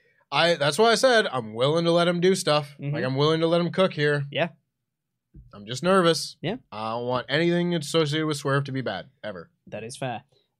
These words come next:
Speaker 2: Um, the miscellaneous Omega chats from John Rye said, "Happy holidays to the Wrestle Talk family. Looking forward to a great year of wrestling in twenty twenty-three. Good to see you, Pete. Glad you could work it out with Ollie and stuck around."
Speaker 1: Glad you didn't leave on me.
Speaker 2: I'm not leaving Wrestle Talk.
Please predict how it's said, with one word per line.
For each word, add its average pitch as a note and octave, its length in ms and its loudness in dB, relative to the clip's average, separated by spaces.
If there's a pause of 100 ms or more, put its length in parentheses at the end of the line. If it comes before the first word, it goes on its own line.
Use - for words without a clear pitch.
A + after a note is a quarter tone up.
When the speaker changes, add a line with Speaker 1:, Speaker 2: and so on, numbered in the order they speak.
Speaker 2:
Um, C#3 1080 0
the A#2+ 500 -2
miscellaneous E3 580 -2
Omega C3+ 280 -2
chats A2+ 340 -6
from B2 160 -10
John B3 260 4
Rye A3+ 320 6
said, C#3+ 220 -4
"Happy B3+ 240 -4
holidays G#3+ 400 0
to - 60 -16
the B2+ 80 -2
Wrestle C#3 220 -10
Talk F#3 220 -8
family. B2 360 -6
Looking G3 240 -4
forward A3 200 -6
to C3 100 -10
a A#2+ 40 -10
great G#3 280 -2
year B3 160 0
of G#3 40 0
wrestling G#3+ 240 -4
in F#3 60 -4
twenty G#3+ 180 -4
twenty-three. A#3 560 -4 (220)
Good C#4 160 2
to - 40 -4
see G#3 140 0
you, D#3+ 80 2
Pete. D3+ 300 0 (160)
Glad F3+ 200 4
you D#3+ 60 -6
could D#3+ 100 -2
work D#3+ 200 4
it F3 40 2
out D#3+ 120 2
with D3+ 100 -2
Ollie C3 200 -2
and B2+ 100 -8
stuck - 240 -12
around." G2 300 -14 (760)
Speaker 1:
Glad B2 220 -6
you G2+ 80 -12
didn't F2+ 260 -14 (300)
leave F2+ 200 -16
on E2+ 180 -14
me. E2+ 120 -16 (280)
Speaker 2:
I'm C3 120 -14
not E3+ 200 -10 (760)
leaving C#3 300 -18
Wrestle - 260 -20
Talk. C3 180 -18